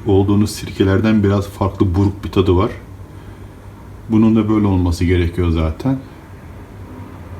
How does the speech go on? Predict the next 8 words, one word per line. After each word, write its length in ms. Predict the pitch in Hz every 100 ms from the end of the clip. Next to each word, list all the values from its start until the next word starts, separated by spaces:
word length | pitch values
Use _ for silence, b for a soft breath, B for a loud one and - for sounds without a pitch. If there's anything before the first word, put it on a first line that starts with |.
| - - - - - - - - - - - - - - - - - - 110
Ortalama 640 | 101 - 92 87 92 104 - - - - - - - - - - - - - - - - -
bir 100 | -
buçuk 380 | 101 87 - -
litre 280 | 104 - 90
yakın 320 | 85 - 113 -
sirkemiz 640 | - 104 85 - 98 117
oldu 240 | 117 87 87
arkadaşlar. 880 | 90 - 90 87 - - - - -